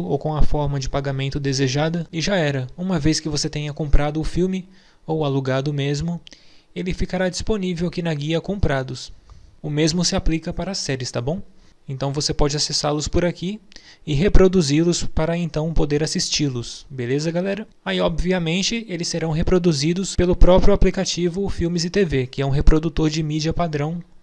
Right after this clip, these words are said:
do Windows dez. Eu prefiro utilizar o V L C Media Player, pois ele é mais rico em recursos e eu estou mais acostumado a utilizar os atalhos dentro dele,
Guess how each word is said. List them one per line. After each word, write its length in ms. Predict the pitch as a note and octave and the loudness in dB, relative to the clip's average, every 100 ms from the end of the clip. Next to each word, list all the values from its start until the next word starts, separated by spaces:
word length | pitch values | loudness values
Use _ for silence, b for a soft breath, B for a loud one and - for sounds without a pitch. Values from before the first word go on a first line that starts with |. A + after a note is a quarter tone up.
| - | -10
do 240 | D#3 D3+ | -4 -2
Windows 280 | E3 F#3 E3+ | -2 -2 -2
dez. 440 | C3 A#2 A#2 - - | -4 -4 -8 -14 -10
Eu 160 | G3 G3 | 0 6
prefiro 320 | G#3 G3+ G#3+ | 6 6 0
utilizar 400 | F#3+ G#3 D#3 F3 | 0 -2 0 2
o 60 | |
V 140 | D#3+ F3+ | 2 2
L 140 | F3 | 0
C 220 | E3+ - | -2 -4
Media 260 | D#3+ D#3 D#3 | -4 -4 -4
Player, 400 | - D3+ E3+ F#3+ - | -2 -2 -2 -2 -2
pois 180 | D3+ | 0
ele 120 | D3 D3 | 0 -2
é 20 | |
mais 220 | D3+ C3+ | -2 -2
rico 280 | B2 E3+ D#3 | -2 -2 -2
em 60 | |
recursos 600 | C3+ C#3+ - E3 - - - - | -2 -2 -2 -2 0 -4 -10 -4
e 60 | |
eu 80 | D#3+ | 0
estou 260 | D#3 - D#3+ | 0 0 -2
mais 200 | D#3+ D#3 | -2 -2
acostumado 560 | D#3 F3 - D#3+ D#3+ | -2 -2 -2 -4 -2
a 20 | D#3 | -2
utilizar 400 | - D3+ C3+ C#3 | -2 -4 -2 -2
os 100 | D3 | -4
atalhos 520 | C#3+ C#3+ D#3 D#3+ C#3+ | -4 -2 -2 -2 -4
dentro 360 | C3+ C3+ C#3+ | -4 -2 -2
dele, 380 | C3 C3+ D#3 E3 | 0 0 0 -6